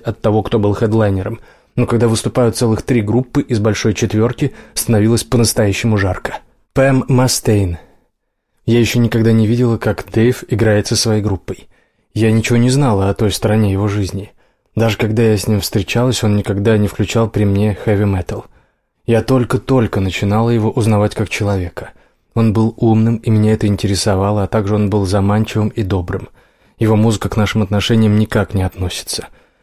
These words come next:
Мы познакомились при других обстоятельствах. Когда я впервые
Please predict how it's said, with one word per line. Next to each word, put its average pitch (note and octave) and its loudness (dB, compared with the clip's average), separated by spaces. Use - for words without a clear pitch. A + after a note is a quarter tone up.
Мы A2+ 2
познакомились A2 2
при A2+ 0
других G#2 0
обстоятельствах. - -4
Когда A2+ 2
я B2 2
впервые B2 0